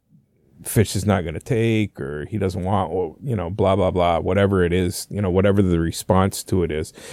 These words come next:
Really what it comes down to is patience. You know, they're, they're just not being patient. That's, that's another big thing. I mean, you know, people and clients that come in, you know, they, if you're gonna fish for these andronymus fish, you gotta be patient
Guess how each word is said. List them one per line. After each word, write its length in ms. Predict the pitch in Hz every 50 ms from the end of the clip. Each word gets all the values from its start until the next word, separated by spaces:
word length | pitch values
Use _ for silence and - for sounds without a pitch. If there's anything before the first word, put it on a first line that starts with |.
| 156 120
Really 220 | 180 208 190 170
what 120 | 160 143 120
it 40 | -
comes 240 | - 139 120 101 -
down 240 | - 117 117 117 104
to 200 | - - 104 90
is 160 | 85 85 85 -
patience. 760 | - 123 107 98 95 - - - 69 69 - - - - - -
You 100 | - 98
know, 180 | 85 82 80 80
they're, 180 | 82 82 85 110
they're 220 | 123 - - 92
just 200 | 87 98 90 - -
not 180 | 107 90 76
being 200 | 82 90 82 76
patient. 480 | 69 - - 98 90 92 - - 90 - - - - -
That's, 260 | - 180 175 - - -
that's 300 | 196 175 165 170 - -
another 280 | 190 165 165 185 185 131
big 280 | 90 87 87 82 -
thing. 360 | - - 80 71 69 90 107 - -
I 40 | - 120
mean, 320 | 113 107 104 101 98 - - _ _ - - - -
you 100 | - 120
know, 140 | 104 101 98
people 520 | - - - - 156 143 - - 160 123
and 120 | 113 101 -
clients 580 | - 139 - 135 131 139 143 139 120 - -
that 200 | - 98 85 -
come 220 | - - 95 95 107
in, 440 | 127 120 101 90 90 87 85 - -
you 120 | - 120 113
know, 120 | 104 92 92
they, 220 | 101 120 135 123 - - _ _ - - - _ _ -
if 120 | 110 -
you're 100 | 135 123
gonna 160 | 147 139 117
fish 360 | 107 - - 143 139 120 -
for 180 | - - 123 104
these 240 | 95 98 101 95 101 104
andronymus 640 | 104 101 95 92 101 104 101 98 92 85 82 -
fish, 360 | - - 131 123 92 82 - -
you 60 | -
gotta 180 | - 90 87
be 140 | 82 80 78
patient 440 | - - 87 82 92 - - - -